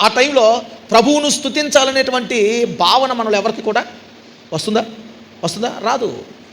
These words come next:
కానీ యెహోషాపాతు అక్కడ రా-, ఆ చేస్తున్నటువంటి ప్రార్థన చూడండి ప్రియులారా, ఆ ప్రార్థనలో ప్రభువును పొగుడుతూ ప్రార్థన చేస్తున్నాడు. ఏం చేస్తున్నాడు అక్కడ?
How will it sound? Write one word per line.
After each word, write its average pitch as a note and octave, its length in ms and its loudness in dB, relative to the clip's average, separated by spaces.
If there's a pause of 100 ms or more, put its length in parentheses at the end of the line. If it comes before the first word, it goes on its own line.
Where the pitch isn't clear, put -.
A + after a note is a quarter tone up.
(160)
కానీ G3+ 140 2
యెహోషాపాతు A3+ 460 4
అక్కడ F#3+ 160 -2
రా-, F#3 480 0 (420)
ఆ D#3 260 2 (120)
చేస్తున్నటువంటి C4 500 2
ప్రార్థన G#3+ 520 -2
చూడండి F#3+ 220 -2
ప్రియులారా, E3 520 -4 (300)
ఆ E3+ 40 6
ప్రార్థనలో A#3 920 2 (340)
ప్రభువును B3 640 2 (100)
పొగుడుతూ C4+ 400 2
ప్రార్థన A#3+ 480 0
చేస్తున్నాడు. F#3 720 -4
ఏం G3+ 100 0
చేస్తున్నాడు G3+ 320 -4
అక్కడ? - 220 -4